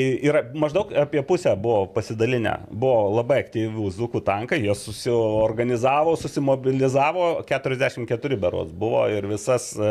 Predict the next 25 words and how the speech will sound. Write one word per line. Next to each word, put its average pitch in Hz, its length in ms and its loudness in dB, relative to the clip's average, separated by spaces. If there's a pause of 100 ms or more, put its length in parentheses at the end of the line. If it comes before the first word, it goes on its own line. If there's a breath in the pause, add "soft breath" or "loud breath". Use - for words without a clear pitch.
(140)
visas 120 400 -4
rungtynes 117 720 -2
skandavo, 113 720 0 (160)
ne, 110 280 -6
nebuvo 113 400 -2
atsisėdę. 92 520 -4 (400 loud breath)
Taip 127 180 -2
pat 127 160 0
buvo 123 160 2
žmonių 117 320 -2
iš 117 140 -4
Alytaus - 420 -2
atvažiavę, - 540 -2 (100)
jau 120 220 -2
ne 107 120 -2
dzūkų 107 380 -8
tankų, - 380 -6
bet, 98 260 -6
e, 101 160 2
šiaip, - 340 -6
e, 135 140 0 (140)
sirgalių, 120 580 -2 (440 loud breath)
e, 113 200 2 (360)
futbolo 113 380 -2
mylėtų. 117 460 0